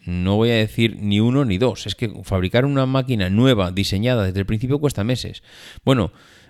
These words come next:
eh, pues no, ellos en quince días fueron capaces de empezar a fabricar el producto.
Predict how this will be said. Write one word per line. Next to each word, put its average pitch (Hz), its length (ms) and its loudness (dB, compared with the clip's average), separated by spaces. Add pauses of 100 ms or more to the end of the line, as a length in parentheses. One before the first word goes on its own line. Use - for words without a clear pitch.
(100)
eh, 92 680 6
pues 90 160 2
no, 127 200 0
ellos 98 260 0
en 95 120 0
quince 117 340 2
días 156 380 -2
fueron 110 280 2
capaces 117 460 -2
de 107 80 -4
empezar 95 440 -2
a 92 80 -2
fabricar 90 400 -2
el 90 100 -2
producto. - 500 -6